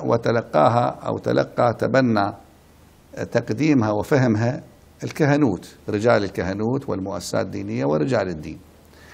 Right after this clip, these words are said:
هذه المؤسسة وهذا، وهذا الكهنوت هو من يقارب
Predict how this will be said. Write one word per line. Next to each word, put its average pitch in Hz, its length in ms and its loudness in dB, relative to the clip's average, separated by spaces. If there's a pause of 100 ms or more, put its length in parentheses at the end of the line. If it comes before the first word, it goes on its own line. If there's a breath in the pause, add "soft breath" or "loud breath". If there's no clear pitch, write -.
(300 loud breath)
هذه 180 480 6
المؤسسة 110 640 -2
وهذا، 113 480 2
وهذا 123 400 6
الكهنوت 104 720 -2 (580 loud breath)
هو 170 380 8
من 139 180 6
يقارب 117 580 6